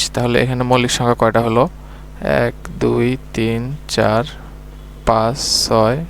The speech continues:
সাত, আট, নয়। তাহলে এখানে মৌলিক সংখ্যা হলো নয়টি, আর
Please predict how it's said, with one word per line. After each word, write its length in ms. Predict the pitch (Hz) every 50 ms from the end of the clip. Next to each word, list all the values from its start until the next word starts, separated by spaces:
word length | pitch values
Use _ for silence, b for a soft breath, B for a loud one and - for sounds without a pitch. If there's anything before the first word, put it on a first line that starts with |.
| - - - - -
সাত, 340 | - - 113 110 110 113 117 - - - - - - - - - 127 117
আট, 120 | - - - - - - 113 117
নয়। 160 | 117 - - B B B B B B B B B - -
তাহলে 280 | - - 123 131 131 135 - -
এখানে 200 | 127 127 127 131 127 127
মৌলিক 240 | 127 127 123 123 - -
সংখ্যা 240 | 113 117 110 131 131 131
হলো 160 | 127 123 135 139 135 127
নয়টি, 360 | 117 113 107 - - 113 127 170 - - - - - - - - B B B B B B B B B -
আর 200 | - - 107